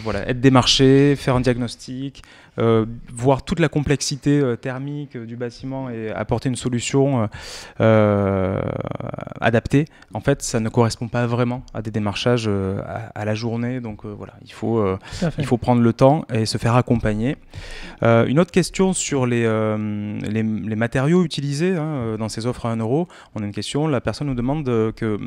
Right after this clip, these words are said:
Speaker 1: voilà, elle, elle préfère les, les isolants biosourcés. Donc biosourcés, c'est-à-dire, euh, plutôt, euh, issus de, de, de, de matériaux naturels, laine de bois, euh, ouate de cellulose. Euh, est-ce que c'est possible d'en bénéficier avec l'isolation à un euro, avec ces dispositifs ?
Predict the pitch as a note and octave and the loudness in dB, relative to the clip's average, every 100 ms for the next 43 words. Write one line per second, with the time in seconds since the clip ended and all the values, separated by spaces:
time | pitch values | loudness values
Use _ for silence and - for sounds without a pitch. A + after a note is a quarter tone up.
0 | - - F2+ B2 B2+ A#2 F3+ - E3 C3 | -6 -4 -2 0 0 0 -6 -2 -2 -2
1 | A#2 A2 A2 A2+ A#2 A#2 A2+ B2+ C3+ - | -2 -2 -4 -6 -6 -6 -6 -6 -6 -8
2 | B2+ A3 A3+ _ _ _ - - - - | -10 -12 -14 _ _ _ -20 -20 -20 -12
3 | B2 A#2+ B2+ A#2 C3+ A#2 A2+ G#2 A#2 G#2+ | -6 -4 -4 -4 -6 -6 -8 -4 -4 -4
4 | F#2 - - A#2 G#2+ - - - - - | -8 -16 -8 -6 -6 -8 -20 -20 -20 -8
5 | G2 G2+ G#2+ - C3 A2+ G2+ G2+ F#2+ F#2+ | -6 -6 -8 -6 -4 -2 -2 -4 -4 -6
6 | F#2+ G2 F2 F#2+ G2+ G#2 A2 A#2 A2+ G#2 | -8 -10 -8 -8 -6 -4 0 2 2 -2
7 | G#2 A#2 A#2 D#3 A#2 A2 A2 A#2+ C3+ D3+ | -4 -2 0 0 -2 -2 2 4 4 4
8 | D#3 D3 A2 G#2 A#2 A2+ - G#2 G#2+ D3 | 2 2 0 0 -2 -2 -6 -6 0 0
9 | D3+ A#2+ - - - - - A2+ A2 A2 | 0 -6 -8 -18 -18 -10 -2 0 0 0
10 | A#2+ - - C3 F#3+ - F#3+ D3 B2+ B2+ | -2 -4 -4 0 0 0 -2 -2 0 0
11 | C3 C3 A#2+ F#3+ D#3+ C#3+ B2+ B2 A#2+ - | 0 -2 -4 -2 -2 -2 -4 -2 -2 -4
12 | D#3 C3+ C#3+ C3 C3 - A2+ - A#2+ - | -6 -6 -6 -6 -8 -8 -10 -6 -10 -8
13 | B2 B2 - C3 | -10 -10 -14 -20